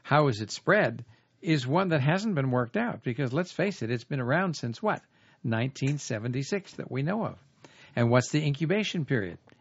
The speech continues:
It's up to three weeks. So are you gonna really expect us to believe, Mister C D C, that these people who are,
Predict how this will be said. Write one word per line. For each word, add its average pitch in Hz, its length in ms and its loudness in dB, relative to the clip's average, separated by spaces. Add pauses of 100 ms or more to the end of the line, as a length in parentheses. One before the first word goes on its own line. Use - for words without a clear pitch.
It's - 200 -6
up 175 240 4
to 170 120 -2
three 175 260 0
weeks. 233 520 -4 (680)
So 139 400 4 (440)
are 131 100 10
you 131 160 8
gonna 123 200 4
really 170 380 2
expect - 540 -4
us 180 140 -6
to 139 100 -8
believe, 123 420 -2 (100)
Mister - 300 -6
C 165 240 -4
D 156 220 -2
C, 196 340 -2 (680)
that 131 260 6
these 165 240 6
people 170 400 2
who 139 220 4
are, 117 360 4